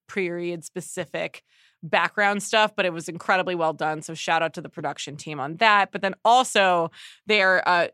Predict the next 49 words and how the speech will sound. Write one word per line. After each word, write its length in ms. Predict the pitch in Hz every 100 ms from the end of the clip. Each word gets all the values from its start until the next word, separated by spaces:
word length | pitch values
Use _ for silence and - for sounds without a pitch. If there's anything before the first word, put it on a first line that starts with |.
| 190
positioned 440 | - 214 262 277 233
in 100 | 233
front 180 | 240 214
of 60 |
the 80 | 190
freezer 400 | - 220 190 190
case. 340 | 175 185 175
And 80 | 180
of 140 | 185 -
course 300 | 208 185 -
you 80 |
can 160 | 170 185
just 200 | 185 175
see, 140 | 196
like, 240 | 170 165 -
a 140 | 185
row 460 | 180 165 170 175 160
of 100 | 156 -
Eggos, 560 | 160 131 113 127 160
which 180 | 160 160
is 160 | 151 147
a 220 | 131 127 -
classic, 680 | - 196 185 170 170 156 - _ - _ -
classic 360 | 196 160 160
Stranger 320 | 156 170 156 170
Things 240 | 156 160
touchstone, 600 | - 147 - - 147 151
just, 200 | 170 -
like, 140 | 156 160
lingering 520 | 160 180 165 160 156
over 240 | 160 160
everyone, 400 | 151 156 156 147
but 160 | 143 -
specifically 520 | - 160 170 - 160
Elle's 220 | - 120
shoulders. 480 | - 87 76 71 -
So 140 | -
I 80 | 160
thought 240 | 170 165 -
that 120 | 107
was 220 | 127 151 _ - - - _ -
a 60 |
nice 320 | 208 202 190 -
little 420 | 180 165 165 147
callback 520 | - 262 240 233 214 -
that 120 | 175
wasn't 300 | 175 202 202
too 200 | - 294
ostentatious, 880 | 226 220 214 202 185 175 170 165